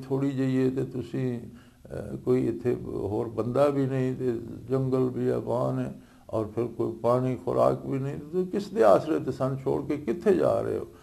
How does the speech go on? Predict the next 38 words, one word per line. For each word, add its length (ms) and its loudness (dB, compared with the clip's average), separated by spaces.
انہاں 300 0
فرمایا، 360 2
"بی 180 0
بی، 300 4
اللہ 360 12
دا 80 12
حکم 400 4
یہ 120 6
ہے 320 0
کہ 80 2
میں 240 2
تانوں 320 -2
اتھے 320 -2
چھوڑ 280 0
کے 100 -2
جائی۔" 260 -4
انہاں 360 -8
عرض 200 -6
کیتی 340 -4
کہ، 220 -4
"اے 100 -2
اللہ 200 0
دے 80 0
رسول، 380 -2
اگر 240 8
اللہ 200 12
دا 160 12
حکم 360 10
ہے 60 8
تو 100 -2
پھر 140 8
اللہ 220 12
سانوں 260 8
کافی 460 6
ہے، 40 2
او 160 4
سانوں 300 2
ضائع 300 6